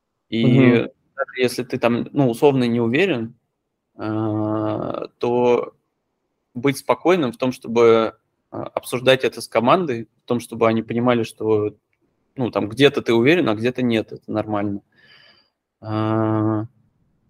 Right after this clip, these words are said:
Speaker 1: но вот найти эту уверенность очень важно в какой-то момент. Ну, типа вот пример, э, прошлого года для меня весь год прошлый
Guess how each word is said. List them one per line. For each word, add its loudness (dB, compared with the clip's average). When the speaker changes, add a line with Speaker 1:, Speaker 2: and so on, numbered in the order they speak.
Speaker 1:
но 4
вот 2
найти 2
эту 0
уверенность 0
очень -6
важно 0
в -20
какой-то -2
момент. -10
Ну, -4
типа -4
вот -2
пример, 4
э, -14
прошлого 2
года 2
для -4
меня 0
весь 2
год -2
прошлый -4